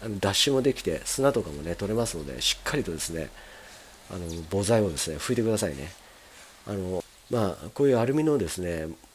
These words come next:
モデルはですね、ちょっとでもね、あの、硬いものがあるとビューっとですね、あの、傷がついたりしますので、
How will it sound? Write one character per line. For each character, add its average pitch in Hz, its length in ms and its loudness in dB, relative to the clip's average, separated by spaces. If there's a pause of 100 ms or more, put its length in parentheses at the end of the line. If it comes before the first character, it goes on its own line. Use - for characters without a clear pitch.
(100)
モ 117 140 0
デ 98 100 2
ル 80 140 -2
は 76 80 -6
で 69 160 -8
す - 120 -10
ね、 78 420 -8 (100)
ち - 100 -2
ょ 220 40 6
っ - 20 0
と 185 100 4
で 117 60 6
も 85 140 0
ね、 78 180 -2
あ 73 100 -6
の、 87 100 -8
硬 131 280 2
い 123 40 4
も 104 100 2
の 87 80 -2
が 82 80 -4
あ - 20 -2
る 78 60 -6
と 80 80 -4 (100)
ビ 113 140 2
ュ 139 520 4
ー 139 40 2
っ - 20 2
と 107 80 2
で 82 80 2
す 82 140 -2
ね、 82 160 0 (1000)
あ 90 60 -8
の、 85 60 -8 (160)
傷 120 260 -2
が 117 200 4 (840)
つ - 120 2
い 123 60 2
た 107 60 2
り 85 80 2
し 98 100 0
ま 98 100 0
す 92 120 -2
の 80 120 -6
で、 71 220 -6